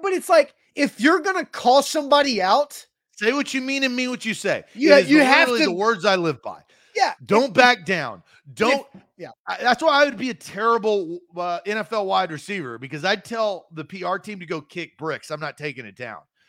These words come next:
Speaker 2: Like, <laughs> that, that is, you, the internet is a terrible place. <laughs> It, and it always has been, and it always will be. But with people shying away when they get called out, it's just like,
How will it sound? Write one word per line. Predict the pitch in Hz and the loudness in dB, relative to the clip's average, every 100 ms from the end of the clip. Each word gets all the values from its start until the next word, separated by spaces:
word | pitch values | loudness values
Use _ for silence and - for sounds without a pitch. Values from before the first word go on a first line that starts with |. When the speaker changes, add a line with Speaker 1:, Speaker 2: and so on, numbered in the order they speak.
| _ _ | _ _
Speaker 2:
Like, | 160 160 - | -4 -4 -4
<laughs> | - - 277 165 _ _ - | -12 -6 -6 -6 _ _ -10
that, | 165 202 _ _ 143 143 _ | -10 -10 _ _ -20 -20 _
that | 185 233 269 | -2 0 2
is, | 247 226 - _ _ _ | 0 -2 -10 _ _ _
you, | 156 220 202 - _ _ _ _ _ _ _ | -8 -6 -6 -10 _ _ _ _ _ _ _
the | 139 185 | -14 -12
internet | 214 247 240 226 175 | -6 -4 -2 -4 -6
is | 147 | -8
a | 151 | -10
terrible | 131 170 170 156 139 | -8 -6 -4 -6 -10
place. | - 101 73 - - | -14 -20 -18 -20 -16
<laughs> | - - - - _ | -16 -18 -20 -20 _
It, | 165 160 156 | -10 -10 -8
and | 143 | -10
it | 139 | -6
always | 156 185 165 | -6 -6 -8
has | 151 151 131 | -4 -4 -4
been, | 127 | -12
and | 143 | -14
it | 131 | -8
always | 131 135 127 113 | -6 -6 -6 -10
will | 107 117 | -10 -10
be. | 98 85 76 _ _ _ _ | -10 -14 -20 _ _ _ _
But | 139 120 220 170 - _ _ _ | -8 -2 4 4 2 _ _ _
with | 170 160 - | -8 -8 -8
people | 240 247 226 | -10 -8 -10
shying | 175 - 190 190 196 185 | -12 -4 -2 0 -2 -4
away | 156 143 147 165 | -4 0 0 0
when | 151 143 | -4 -8
they | 143 | -8
get | 131 139 | -8 -14
called | - 156 147 135 | -8 -6 -4 -2
out, | 156 175 | -2 -4
it's | 220 - | -10 -8
just | 262 247 | -10 -8
like, | 262 247 | -6 -6